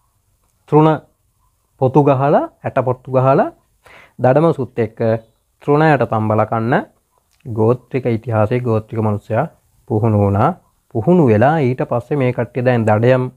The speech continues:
කියන්නේ ජනගහනය වැඩි වෙනවත් එක්කම ලෝකේ ඇති වෙන ප්‍රශ්නයක්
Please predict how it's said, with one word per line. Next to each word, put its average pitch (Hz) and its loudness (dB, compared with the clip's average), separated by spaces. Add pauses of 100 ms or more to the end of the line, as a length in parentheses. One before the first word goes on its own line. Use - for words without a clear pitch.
(120)
කියන්නේ 107 -6
ජනගහනය 131 -2
වැඩි 110 -2
වෙනවත් 127 -2
එක්කම 131 -6
ලෝකේ 131 -2 (680)
ඇති 113 -2
වෙන 135 0
ප්‍රශ්නයක් 123 -4